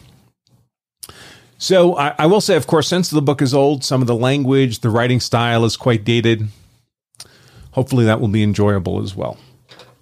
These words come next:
And unfortunately, I do have to put my reading glasses on to read the book. So let's start today, uh, with the first chapter of this book, s-,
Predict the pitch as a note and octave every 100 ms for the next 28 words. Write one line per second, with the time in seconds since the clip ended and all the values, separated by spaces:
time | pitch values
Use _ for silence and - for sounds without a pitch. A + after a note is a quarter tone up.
0 | _ - B2 A#2 - C3+ - A#2+ A2 A2+
1 | A2 - B2+ A2 G2+ G#2 G#2+ E2+ - -
2 | F2+ E2+ G#2+ _ _ _ _ _ _ -
3 | A2 G2 G#2 B2 - - - - D3 D#3
4 | G#3+ - A3 F#3 C#3 - D#3 F#3+ A#2+ G1+
5 | G#2+ - _ _ _ _ _ _ A2+ A#2
6 | A#2 A#2 B2+ - E3+ - D3+ C3 C3+ A#2+
7 | A#2 - D3+ - - _ _ _ - -